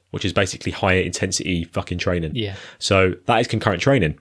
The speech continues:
Speaker 2: I don't think I've ever heard a CrossFitter say, "I'll leave some reps left in the tank."
Speaker 1: Exactly. You go,
Speaker 2: Either.
Speaker 1: you go,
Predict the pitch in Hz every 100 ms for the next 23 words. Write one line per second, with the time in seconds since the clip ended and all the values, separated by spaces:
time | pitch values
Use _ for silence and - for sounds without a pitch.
0 | - 143 160 - 143 139 151 135 127 139
1 | 131 - 135 - - 123 - 123 117 110
2 | _ 120 117 123 120 - 117 113 - -
3 | 117 - 113 - 123 113 107 92 87 -
4 | 80 - - 104 104 117 110 107 -